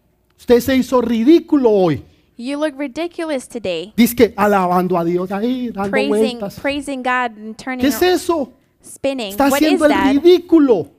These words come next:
Speaker 2: You look ridiculous."
Speaker 1: Eso fue lo que le dijo Mical a David.
Speaker 2: That's what h-, David's wife
Speaker 1: Y
Speaker 2: told
Speaker 1: cuando
Speaker 2: him.
Speaker 1: David la escuchó,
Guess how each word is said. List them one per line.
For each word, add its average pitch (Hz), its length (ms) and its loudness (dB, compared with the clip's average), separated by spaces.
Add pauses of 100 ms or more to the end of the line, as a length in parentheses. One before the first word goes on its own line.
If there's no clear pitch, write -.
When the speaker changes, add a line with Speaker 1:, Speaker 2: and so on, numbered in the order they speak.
(260)
Speaker 2:
You 262 180 -8
look 294 160 -4
ridiculous." 277 680 -4
Speaker 1:
Eso 214 240 2
fue 240 160 2
lo 233 120 0
que 220 160 -4
le 196 140 4
dijo 247 320 0
Mical 262 540 -2 (300)
a 160 120 -2
David. 147 300 -4 (100)
Speaker 2:
That's 254 220 -6
what 269 120 -4
h-, 269 180 -14
David's 240 400 -8
wife 226 240 -4
Speaker 1:
Y 214 60 2
Speaker 2:
told 269 140 2
Speaker 1:
cuando 226 240 4
Speaker 2:
him. 220 60 2
Speaker 1:
David 220 400 4
la 311 100 4
escuchó, 214 600 -4